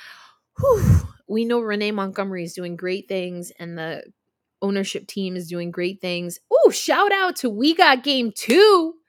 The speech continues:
Yes! Selling out merch in Atlanta. I'll probably talk about that a little bit more tomorrow, <clears throat> but I didn't wanna over-, overlook that. But, uh,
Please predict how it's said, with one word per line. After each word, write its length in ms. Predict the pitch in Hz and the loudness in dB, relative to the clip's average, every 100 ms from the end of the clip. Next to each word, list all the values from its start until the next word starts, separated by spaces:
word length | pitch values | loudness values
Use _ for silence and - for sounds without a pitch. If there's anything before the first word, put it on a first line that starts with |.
| _ _ | _ _
Yes! 1120 | 185 185 277 480 508 440 269 - - - - _ _ _ _ | -18 -12 -4 0 2 4 2 0 -10 -16 -18 _ _ _ _
Selling 640 | - - 349 415 427 320 - | -14 -8 -2 0 0 -4 -2
out 340 | 294 339 - | 0 0 -2
merch 800 | 202 214 226 311 - - - - _ _ _ - | -10 -8 -2 0 -2 -6 -16 -18 _ _ _ -8
in 420 | 285 302 294 294 _ | -6 -6 -8 -14 _
Atlanta. 880 | 208 208 202 240 262 262 226 202 185 - _ _ - - - | -4 -2 -2 0 0 -2 -4 -4 -4 -8 _ _ -20 -4 4
I'll 120 | 277 | 4
probably 280 | 269 269 247 | 4 2 2
talk 200 | 240 214 | 0 -2
about 240 | 214 202 | -2 -4
that 180 | 202 196 | -2 -2
a 40 | 180 | -2
little 180 | 190 190 | -6 -6
bit 160 | 175 | -8
more 160 | 190 185 | -6 -8
tomorrow, 460 | - 190 175 165 _ | -8 -8 -6 -8 _
<clears throat> 1200 | 277 294 - - _ _ _ _ _ _ - _ | -10 -8 -8 -12 _ _ _ _ _ _ -20 _
but 180 | 196 196 | -6 -2
I 80 | 202 | -2
didn't 300 | 220 226 208 | -2 -4 -6
wanna 560 | 202 196 196 180 - - _ _ | -4 -4 -4 -6 -10 -18 _ _
over-, 560 | - 190 185 180 165 - _ _ _ _ | -6 -2 -2 -2 -6 -10 _ _ _ _
overlook 400 | 202 190 180 180 | -6 -4 -2 -4
that. 280 | 175 160 113 _ - - - - - | -4 -6 -6 _ -20 -20 -20 -20 -2
But, 280 | 190 226 - | 4 4 2
uh, 200 | 160 165 | -4 -6